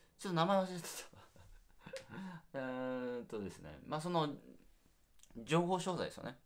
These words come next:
で、それを売って一億ぐらい稼いだ、一億、何千万か一億ですかね。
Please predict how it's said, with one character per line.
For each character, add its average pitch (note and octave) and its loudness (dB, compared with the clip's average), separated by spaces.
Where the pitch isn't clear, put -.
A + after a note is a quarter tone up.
で、 E3+ -2
そ F3 -2
れ A3+ 8
を A3 6
売 A3 2
っ - 0
て A3 0
一 - -8
億 G#3 -2
ぐ A3 0
ら F3 2
い - -6
稼 A#2 -4
い - -4
だ、 - -6
一 - -10
億、 D3 -6
何 D#3+ -2
千 G3 -4
万 F#3+ -4
か E3 -4
一 G3+ -4
億 F2+ -6
で D2 -8
す - -12
か - -14
ね。 D2+ -10